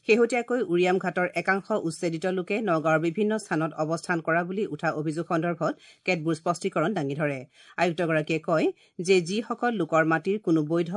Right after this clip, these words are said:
নথি পত্ৰ নাই অথবা চৰকাৰী ভূমিত তেওঁলোকে বাস কৰি আছে, সেইসকল লোকক চৰকাৰে এদিন উচ্ছেদ কৰি চৰকাৰী ভূমি দখলমুক্ত কৰিবই।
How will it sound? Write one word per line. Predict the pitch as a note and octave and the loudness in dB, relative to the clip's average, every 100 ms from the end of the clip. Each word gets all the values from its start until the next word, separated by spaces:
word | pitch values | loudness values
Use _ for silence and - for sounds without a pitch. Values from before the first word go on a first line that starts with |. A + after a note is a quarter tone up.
| G#3+ | 0
নথি | D3+ D#3 | 0 -2
পত্ৰ | D#3 D3+ D#3+ | -4 -2 0
নাই | D#3 F3 - - - | 0 0 -4 -8 -4
অথবা | D#3+ F3+ F3 | 0 4 4
চৰকাৰী | F#3 F#3 F#3 G#3+ | 4 2 4 2
ভূমিত | G3+ G#3+ G#3+ | 2 0 2
তেওঁলোকে | F3 D#3+ E3 | 2 0 0
বাস | D3+ D3 | -2 -2
কৰি | - D#3+ D#3+ | 0 0 0
আছে, | D#3 G3 G#4 - _ A3 | 0 -2 -2 -6 _ 4
সেইসকল | G#3 B3+ - B3 | 4 2 -4 -2
লোকক | F3 E3+ F3+ | 0 0 2
চৰকাৰে | F3+ E3+ G3 F#3+ - | 2 2 2 0 -2
এদিন | D#3 D#3 | -2 0
উচ্ছেদ | D#3+ D#3+ - G3 | 0 -2 -2 -4
কৰি | - E3+ - | -2 0 0
চৰকাৰী | - F3 F#3 E3+ | 0 0 2 0
ভূমি | E3 D#3+ D#3+ D3 | 0 0 0 0
দখলমুক্ত | D#3+ G3 F#3 F3+ G3 | 0 0 -2 -2 -2
কৰিবই। | G#3 F3+ C#3 C#3 | -2 0 0 -4